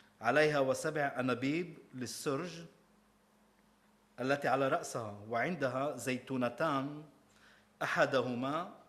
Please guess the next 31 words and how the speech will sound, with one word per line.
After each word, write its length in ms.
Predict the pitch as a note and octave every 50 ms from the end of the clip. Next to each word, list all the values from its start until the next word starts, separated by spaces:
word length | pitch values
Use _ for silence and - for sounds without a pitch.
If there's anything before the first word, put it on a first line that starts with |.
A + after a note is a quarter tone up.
| -
عن 200 | B2 C#3 D3+ D3+
يمين 380 | C#3 B2+ B2 B2 C#3 D3+ D3 C3+
الكوز 540 | A#2+ A2+ A2+ - - D#3+ E3+ F3 E3+ D3 C3
والأخرى 540 | A#2+ A2+ - - - F3+ - - D3 D3 C#3
عن 460 | C#3 C3 A#2+ A2+ B2 D3+ D3 C#3+ B2+
يسارها. 580 | A#2+ A2+ - - D3+ C#3+ B2+ A2+ G2+ G2 G2+ - - - - - - - - - - - - - - - -
فأجبت 420 | - F#3+ F3 F3 A3 A3+ A3+ G#3+
وقلت 400 | F#3+ F3 - - G#3 G3+ G3+ G3+
الملاك 460 | F3+ D#3 D3 C#3+ D#3 E3+ E3+ E3+ -
الذي 300 | D3+ C#3+ D3+ D3+ C#3+ C3+
ك-، 360 | - - - D#3 D3+ - - -
كلمني 540 | C3+ C3 B2+ C3+ D#3+ E3 D#3 D3+ D3 D3 C#3
قائلًا: 560 | C#3+ - D3+ D#3 C#3+ C#3+ C#3+ C#3+ C#3 C#3+ C#3+ C#3 - -
"ما 340 | D#3 G#3 C4 C#4 B3+ E3 D3+
هذه 340 | C#3+ B2+ C3+ C3 C3 B2+ C3
يا 100 | B2 A#2+
سيدي؟" 460 | - - D3 C#3 B2 B2+ B2 B2+ A#2+
فأجاب 440 | - - B2+ B2+ C3 - D3+ C#3+ C#3+
الملاك 380 | B2+ B2 B2+ C#3 D3 C#3+ -
الذي 240 | C3 C3 C3+ C3 C3
كلمني 640 | B2 - B2 A#2 A#2+ C3+ D3+ D#3 D3 D3 C#3+ C#3 - - - - - - - -
وقال 440 | - A#2+ - - D#3+ D#3 D3 C#3 C3
لي: 340 | C3 D#3 D#3+ D#3+ D#3+ D#3 D3 D3 - - - _ _ _ _ _ _ _ - C#3
"أما 180 | C3+ D3 F3
تعلم 440 | G3+ G3+ G3 F3 E3 D#3 D3 C#3+ C#3
ما 100 | C#3+ D3+
هذه؟" 520 | C#3+ C3+ D3+ D#3 D#3 D3+ E3 D#3 E3 D#3+ D3+
فقلت: 440 | - - B2 - - D#3+ D3 -
"لا 320 | C#3+ C#3 C3 B2+ D3 D3+ D3
يا 180 | C#3 B2 A#2
سيدي." 560 | A2 - - C#3+ C3+ A#2+ G#2+ G2+ G2+ G2 G2